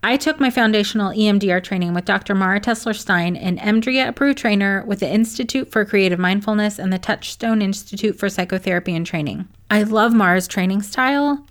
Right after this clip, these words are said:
and I feel like it's so accessible that I was able to use it right away.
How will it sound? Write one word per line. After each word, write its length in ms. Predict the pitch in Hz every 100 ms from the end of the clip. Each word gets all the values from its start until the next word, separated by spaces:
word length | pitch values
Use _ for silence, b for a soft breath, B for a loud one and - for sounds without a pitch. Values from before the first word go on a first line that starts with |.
| -
and 160 | 202
I 160 | - 196
feel 240 | 202 240
like 240 | 214 202 185
it's 160 | 175
so 340 | - - 240 202
accessible 720 | 220 - 214 - 262 277 277
that 120 | 208
I 60 | 190
was 120 | 196
able 300 | - 196 202
to 120 | 196 185
use 220 | 180 180
it 80 | -
right 160 | 160
away. 300 | 175 151 175